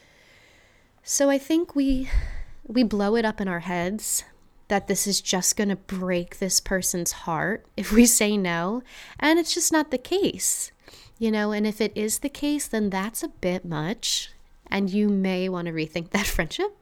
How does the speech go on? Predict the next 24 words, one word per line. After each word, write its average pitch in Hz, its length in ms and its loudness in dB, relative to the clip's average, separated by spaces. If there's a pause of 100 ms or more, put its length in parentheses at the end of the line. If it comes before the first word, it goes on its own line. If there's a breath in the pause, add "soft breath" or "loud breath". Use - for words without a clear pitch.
Sounds 180 360 -4
a 190 60 -4
bit 170 260 -4
dramatic. 180 640 -4 (800 loud breath)
And 226 480 2
that 220 400 -2
segues 208 640 2 (180)
beautifully 302 920 0
into 214 260 -2
my 196 160 -2
next 208 320 0
topic, 202 580 -4 (1120)
which 202 580 0
is 180 800 -2
relationships, - 1040 0 (640 loud breath)
uh, 190 240 4
specifically 208 1120 0
toxic 214 560 0
relationships. 170 760 -4
Who 302 340 0
doesn't 220 460 -2
love 190 420 -2
a 202 60 -6
good 170 480 -4